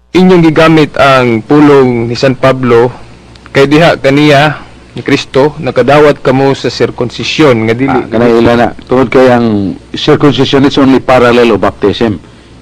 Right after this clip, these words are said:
Speaker 2: It's not that baptism is like circumcision. Kay ang circumcision,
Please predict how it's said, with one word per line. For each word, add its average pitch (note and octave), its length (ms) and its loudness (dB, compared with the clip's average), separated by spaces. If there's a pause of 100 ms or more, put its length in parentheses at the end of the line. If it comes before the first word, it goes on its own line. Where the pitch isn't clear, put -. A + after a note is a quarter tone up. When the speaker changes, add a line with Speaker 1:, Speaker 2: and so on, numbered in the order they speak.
Speaker 2:
It's C#3+ 160 0
not D3+ 240 0
that C#3 160 0
baptism C3 640 0
is - 80 -6
like A2+ 240 0
circumcision. F#2+ 720 -4 (640)
Kay D3+ 220 0
ang - 20 0
circumcision, C#3+ 800 0